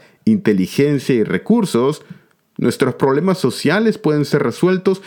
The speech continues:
y los males erradicados. Esta fue la idea detrás de la guerra contra la pobreza en la década de mil novecientos sesenta,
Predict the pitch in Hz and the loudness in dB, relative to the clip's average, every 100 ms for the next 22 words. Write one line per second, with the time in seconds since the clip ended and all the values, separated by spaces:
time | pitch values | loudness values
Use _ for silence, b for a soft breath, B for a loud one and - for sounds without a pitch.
0 | B - 143 135 113 117 123 160 156 139 | B -2 2 2 0 0 2 2 0 0
1 | 131 - 90 87 80 147 - - - _ | -2 -2 -2 -2 -2 -2 -4 -8 -18 _
2 | _ _ _ _ _ - 302 294 - 220 | _ _ _ _ _ -4 -2 0 0 2
3 | 185 160 175 131 - 156 185 143 104 98 | 2 0 0 0 0 2 2 2 2 2
4 | 113 135 147 143 117 110 104 98 - 95 | 0 0 0 0 0 0 0 0 0 0
5 | 101 240 - 92 101 B B - 156 127 | 2 0 0 -2 -2 B B -2 0 2
6 | 113 127 143 131 107 107 120 107 - 120 | 0 0 0 0 2 2 2 0 -2 -2
7 | 113 92 143 160 - 76 - | -2 -2 -2 -2 -2 -6 -10